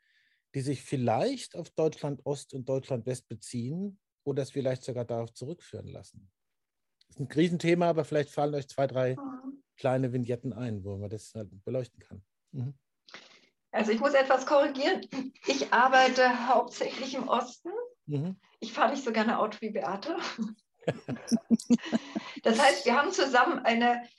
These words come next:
Speaker 2: in München eine Gruppe von Lehrerinnen und Lehrerinnen begleitet.
Speaker 1: Mhm.
Speaker 2: Ich merke kaum einen Unterschied. Und das ist sowas von wohltuend.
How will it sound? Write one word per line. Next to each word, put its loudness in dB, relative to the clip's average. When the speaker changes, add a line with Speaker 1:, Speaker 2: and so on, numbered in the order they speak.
Speaker 2:
in 6
München 4
eine 0
Gruppe -6
von 4
Lehrerinnen 6
und -2
Lehrerinnen 0
begleitet. -4
Speaker 1:
Mhm. -6
Speaker 2:
Ich -4
merke 4
kaum 2
einen -2
Unterschied. -8
Und 0
das 2
ist -4
sowas 4
von -2
wohltuend. -2